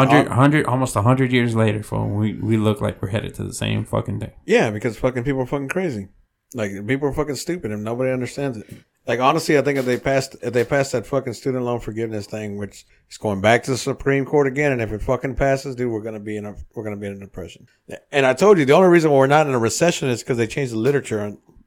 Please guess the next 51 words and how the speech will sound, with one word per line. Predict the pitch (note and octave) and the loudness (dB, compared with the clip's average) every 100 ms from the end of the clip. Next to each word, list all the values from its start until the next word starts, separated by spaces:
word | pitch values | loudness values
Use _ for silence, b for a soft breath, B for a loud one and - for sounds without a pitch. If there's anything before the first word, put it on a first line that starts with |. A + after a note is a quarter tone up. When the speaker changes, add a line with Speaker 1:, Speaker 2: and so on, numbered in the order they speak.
| _ | _
Speaker 1:
On | A#2 G#2 | -6 -4
what | G#2 | -2
a | G#2 | -2
recession | G#2+ - A2 A2 | -4 -2 -2 -2
Speaker 2:
the, | B2 | -4
Speaker 1:
is, | F3 | -2
Speaker 2:
the | D3 | -2
Speaker 1:
or | |
what? | A#2 | -4
Speaker 2:
definition | A2 A#2+ A2+ A#2+ | -2 -4 -4 -4
of | A2 | -4
a | |
recession. | G#2+ G#2+ A#2+ G#2+ - _ _ - | -6 -6 -6 -8 -12 _ _ -12
Speaker 1:
So | G#2 | -8
what's | G#2 - | -6 -6
the | |
definition | G2+ G#2 G#2+ G2+ - | -6 -6 -6 -12 -10
now? | G#2+ B2+ - _ _ _ - - | -8 -8 -10 _ _ _ -18 -10
Speaker 2:
Uh, | G#2+ G#2+ G#2+ | -8 -6 -6
I | |
forgot | A2 A#2+ G#2+ | -8 -10 -6
Speaker 1:
Is | G#2 | -2
Speaker 2:
what | G#2+ | 0
Speaker 1:
it | |
based | A2 A2 G#2+ | 0 0 0
on, | G2+ | -2
like, | G2+ G#2 _ _ | -4 -8 _ _
poverty, | - A2 A2 A2 A2 A2 A2 - | 2 2 0 -2 -4 -6 -6 -10
uh, | - G#2 G#2+ G2+ - - | -8 -6 -6 -10 -14 -2
lines | A2+ A#2+ B2+ | 0 2 0
and | A#2+ A#2 | -2 -4
shit | B2+ | -4
like | B2 A#2 | -6 -6
that? | D3 D#3 - | -10 -12 -10
Speaker 2:
No, | A2+ G2+ G#2 | -6 -4 -4
it's | G#2 | -4
based | B2+ A#2 B2 | -4 -4 -4
off | G2+ | -8
of | G#2 | -8
something | C3 - G#2 | -10 -10 -12
else. | G#2+ G#2 - | -12 -12 -14
But | A2 G#2+ | -8 -8
before | G#2 - C3 | -6 -2 -2
it | A#2+ | 0
used | A2+ G#2+ | -4 -8
to | G#2 | -10
be, | A2 A2+ A2+ A2 _ _ _ - | -6 -4 -4 -8 _ _ _ -8
they | A2+ | -6
considered | A#2 - D3 C#3 | -4 0 0 2
a | |
recession | A#2+ A#2 - C3 - B2 A#2 G#2+ | 0 0 2 0 0 -4 -6 -10